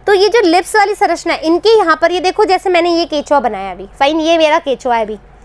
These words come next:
जो मेरा ये रिमोट है वो अभी मेरा केचुआ है। तो केचुए के ऊपर ये जो नीचे वाला पार्ट है, ये यहाँ पर इसका मुख है, ये जो गोल गोल दिख रहा है आपको,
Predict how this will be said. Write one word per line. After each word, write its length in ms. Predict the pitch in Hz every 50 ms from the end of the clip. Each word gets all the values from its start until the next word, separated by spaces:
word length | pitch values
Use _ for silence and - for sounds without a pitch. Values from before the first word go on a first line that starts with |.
| - -
जो 180 | 226 294 349 330
मेरा 240 | 339 370 302 294
ये 100 | 330 330
रिमोट 380 | 330 302 277 269 285 311 349 381
है 100 | 392 359
वो 100 | 359 392
अभी 180 | 339 269 254 294
मेरा 200 | 294 294 302 403
केचुआ 420 | - - 427 466 453 - 339 262
है। 160 | 240 233 220 196 - - - - - - -
तो 80 | 427 415
केचुए 480 | - - 370 359 359 - - 415 508
के 140 | 494 - 508
ऊपर 240 | 494 403 - 453 440
ये 120 | 415 453 453
जो 180 | 349 466 453 392
नीचे 280 | 349 339 330 - 403
वाला 200 | 403 415 392 403 392
पार्ट 260 | - 339 277 254 -
है, 100 | 233 190 - - - - - - - -
ये 140 | 247 359
यहाँ 240 | 427 403 440 381 381
पर 100 | 381 415
इसका 180 | 392 - - 440
मुख 220 | 381 359 339 -
है, 80 | 339 320
ये 120 | 311 349
जो 100 | 285 403
गोल 240 | 269 277 330 339 349
गोल 160 | 320 403 415
दिख 160 | 359 427 -
रहा 80 | 415 415
है 60 | 415
आपको, 300 | 415 - - 403 440 440